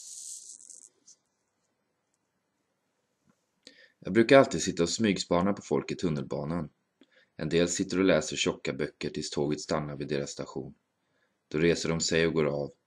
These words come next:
fortfarande med ögonen i boken, som om de hade ledsyn på ett tredje öga i pannan. Andra verkar kunna stänga av alla kroppsfunktioner,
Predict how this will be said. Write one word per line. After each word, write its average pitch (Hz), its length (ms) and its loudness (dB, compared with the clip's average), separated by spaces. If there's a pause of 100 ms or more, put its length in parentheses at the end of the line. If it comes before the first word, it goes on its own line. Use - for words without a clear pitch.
(140)
fortfarande 90 500 0
med 92 180 4
ögonen 78 360 2
i - 20 -2
boken, 71 520 -4
som 78 200 -6
om 78 100 -2
de 78 100 -4
hade 76 200 -4
ledsyn 76 560 -2
på 73 100 -6
ett 71 80 -8
tredje 67 400 -2
öga 71 300 -4
i - 20 -10
pannan. 73 400 -8 (1160)
Andra 78 240 -4
verkar 76 260 -4
kunna 90 240 0
stänga 92 280 0
av 80 200 0
alla 80 160 0
kroppsfunktioner, 80 880 -6